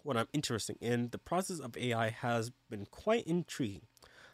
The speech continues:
I think the technology behind A I illustrations will be very useful in the future. For example, when coming up with rough i-, ideas,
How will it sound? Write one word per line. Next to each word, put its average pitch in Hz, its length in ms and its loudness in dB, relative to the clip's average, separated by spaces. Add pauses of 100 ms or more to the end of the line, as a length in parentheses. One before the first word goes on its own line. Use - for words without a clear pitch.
(100)
I 135 60 -2
think 240 260 2
the 180 120 4
technology 131 500 4
behind 127 440 2
A 113 120 4
I 113 100 6
illustrations 110 640 0
will 117 140 2
be 101 480 -4 (520)
very 185 220 2
useful 185 260 0
in 101 60 0
the 90 60 -6
future. - 360 -6 (260)
For 160 100 -4
example, 110 400 -2
when - 180 -8
coming 151 260 0
up 131 220 0
with 113 120 -2 (180)
rough 123 180 0
i-, 107 100 2 (280)
ideas, 135 480 0